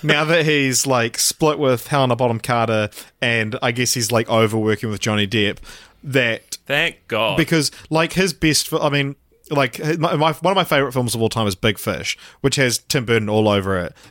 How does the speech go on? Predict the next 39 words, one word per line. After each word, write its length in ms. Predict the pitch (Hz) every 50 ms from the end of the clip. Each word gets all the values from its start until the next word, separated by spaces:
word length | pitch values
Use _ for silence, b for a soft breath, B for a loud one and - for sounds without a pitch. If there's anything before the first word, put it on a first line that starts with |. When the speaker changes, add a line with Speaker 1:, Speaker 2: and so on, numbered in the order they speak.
| b -
Speaker 1:
but 260 | 127 123 113 92 101
it's, 200 | 104 - - -
like, 280 | 120 107 101 101 - -
it 60 | - 127
was 160 | 120 113 120
made 200 | 127 123 120 120
in 60 | 113
the 60 | 113 110
middle 260 | 104 107 104 104 101
of 100 | 98 95
his 240 | 98 110 104 98 92
Johnny 320 | - - 107 98 98 98
Depp 160 | 95 104 104 -
collaborations, 720 | - 113 107 98 92 101 98 98 92 - - 98 92 B B B B B B B -
and 340 | 127 117 113 107 101 98 98 -
it's, 240 | 117 104 - - - _ _ - -
it 60 | - 107
was, 120 | 101 101
like, 120 | 110 101 101
his 100 | 107 107
only 180 | 107 101 98 98
one 360 | 98 98 98 95 95 92 95
in 200 | - 110 101 95
this 180 | 98 95 - -
period 340 | - - - 104 98 92 92
of, 100 | 95 -
like, 140 | 101 - -
ten, 180 | - - 107 92
fifteen 320 | - 104 - - 98 95
years 160 | 95 95 90 -
that 100 | - -
didn't 180 | - 101 95
have 100 | 95 95
Johnny 200 | - 98 95 95
Depp 160 | 101 139 143 131
in 80 | 104
it. 100 | 87 69 B B B B B B B B B -
And 420 | 131 131 131 127 123 120 113 - -
then 420 | - 127 143 135 131 127 127 131